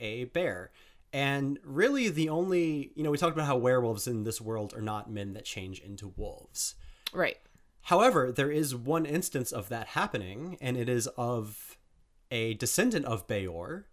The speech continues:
Speaker 1: His name is Beren. He's a very famous hero of this world. And at one point, he actually takes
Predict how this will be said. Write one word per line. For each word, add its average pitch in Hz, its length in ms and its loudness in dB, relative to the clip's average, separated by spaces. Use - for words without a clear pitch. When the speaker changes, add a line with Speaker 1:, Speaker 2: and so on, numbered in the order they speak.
Speaker 1:
His 104 320 -6
name 107 180 -4
is 95 140 -4
Beren. 117 540 -2
He's 104 460 -4
a 107 120 -2
very 104 220 -4
famous 113 360 -2
hero 127 360 0
of 113 280 -2
this 110 200 -2
world. 123 420 -2
And 120 220 -2
at 123 120 -4
one 151 180 2
point, 120 420 -4
he 135 140 -2
actually 127 300 -2
takes - 520 -2